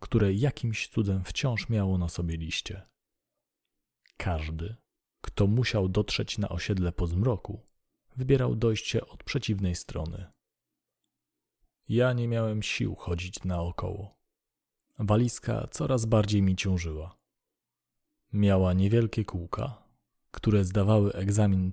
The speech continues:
tylko na równej nawierzchni. Niestety droga, którą szedłem od początku do końca, wyłożona była kostką brukową lub wylana nierównym asfaltem, takim z bezsensownymi kamyczkami.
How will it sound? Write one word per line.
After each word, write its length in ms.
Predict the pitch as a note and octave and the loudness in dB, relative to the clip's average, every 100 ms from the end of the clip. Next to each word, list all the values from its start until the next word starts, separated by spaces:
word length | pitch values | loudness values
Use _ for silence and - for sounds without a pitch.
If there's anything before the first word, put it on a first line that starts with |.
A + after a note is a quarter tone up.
| - | 2
tylko 360 | C3+ G#2 - | 2 2 0
na 140 | F2 F2+ | 0 2
równej 360 | G2+ F2+ F2 | 2 2 0
nawierzchni. 800 | E2+ F2 E2+ D#2+ - - G2 G2 _ _ _ _ - | 0 -2 -2 -4 -6 -10 -14 -14 _ _ _ _ 0
Niestety 560 | A2+ A2+ - C3+ A#2 | 2 2 0 0 2
droga, 380 | G#2+ C#3 B2 G#2 | 2 2 2 0
którą 320 | - G#2 F2+ | 0 0 0
szedłem 440 | E2+ A#2 G#2+ G2+ G2 | -2 -2 0 0 -2
od 160 | - - | -8 -6
początku 580 | G#2 - A2+ G2+ - | -2 0 0 0 -2
do 120 | F#2 F2 | -2 -2
końca, 440 | A2+ G2+ - F#2 | -2 -2 -2 -2
wyłożona 500 | F2+ G2 G2+ G#2 F#2+ | 2 2 4 4 2
była 300 | F2 F2+ D#2+ | 2 0 -2
kostką 500 | - B2+ - - G2 | -4 -6 -6 -2 -2
brukową 720 | F2+ F2+ A#2 G2+ A2 A#2 A#2+ | 0 0 0 0 0 -4 -4
lub 220 | A2+ B2+ G#2+ | 0 0 4
wylana 400 | G#2+ G#2 G2 F#2 | 4 6 4 4
nierównym 540 | A2+ D3 A#2 G2+ G2+ | 4 4 4 2 -2
asfaltem, 640 | - - D2+ C#2+ - - - _ _ _ _ _ _ - | -2 -4 -4 -6 -8 -14 -16 _ _ _ _ _ _ -8
takim 420 | - - A2+ F#2+ | -6 -2 -2 0
z 120 | F#2 | 0
bezsensownymi 880 | F#2 F#2+ - G#2+ F#2+ F#2+ F2+ F2+ F2 | 0 0 0 0 2 0 2 2 0
kamyczkami. 680 | - F2 E2+ - D#2+ E2 | -2 -2 -4 -6 -6 -8